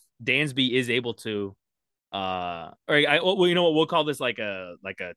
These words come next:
too early to call type thing where it's, like, overreaction, right? Uh, but I, I hope may-, maybe this, this whole thing of him being the man, right, on the team, uh, unlocks a certain part of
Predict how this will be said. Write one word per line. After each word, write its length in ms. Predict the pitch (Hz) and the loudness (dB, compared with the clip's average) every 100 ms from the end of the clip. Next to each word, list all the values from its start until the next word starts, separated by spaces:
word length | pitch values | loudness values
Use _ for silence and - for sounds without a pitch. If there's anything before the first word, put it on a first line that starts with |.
| - | -4
too 160 | 139 | 2
early 180 | 123 117 | 2 2
to 100 | 110 | -2
call 260 | - 107 101 | -4 -4 -4
type 200 | 98 87 | -6 -10
thing 180 | 92 90 | -14 -18
where 160 | 87 85 | -20 -18
it's, 100 | - | -16
like, 180 | 80 - _ _ _ _ | -16 -18 _ _ _ _
overreaction, 640 | 107 110 101 92 90 - 87 | -6 -4 2 2 2 -4 -10
right? 200 | 90 - _ _ _ - | -10 -12 _ _ _ 0
Uh, 280 | 117 120 120 - _ | 4 4 2 -6 _
but 400 | 113 127 120 113 104 _ _ - | -4 0 2 2 -2 _ _ -8
I, 140 | 127 135 | -6 0
I 120 | 135 | 0
hope 280 | 131 190 185 _ _ | 4 2 2 _ _
may-, 180 | 127 131 | -6 -4
maybe 560 | 120 156 180 123 113 - _ _ _ _ | 0 0 0 -2 -6 -10 _ _ _ _
this, 380 | 120 139 131 - | -2 -2 -2 -6
this 180 | 131 127 | -6 -2
whole 180 | 156 135 | 0 0
thing 200 | 147 131 | 0 0
of 80 | |
him 180 | 120 139 | -2 -4
being 340 | 127 131 113 104 | -2 -2 -4 -2
the 100 | 135 | 0
man, 400 | 123 139 110 104 | 2 0 -2 -6
right, 220 | 104 110 | -8 -8
on 120 | 104 | -8
the 80 | 101 | -10
team, 300 | 98 110 131 - _ _ _ - | -8 -8 -10 -14 _ _ _ -6
uh, 100 | 113 - | -4 -2
unlocks 560 | 135 120 127 135 - 95 - | -2 0 0 0 -6 -14 -8
a 100 | 117 | -8
certain 300 | - 139 113 | -4 -4 -2
part 240 | 123 127 | 2 2
of 100 | 113 | 0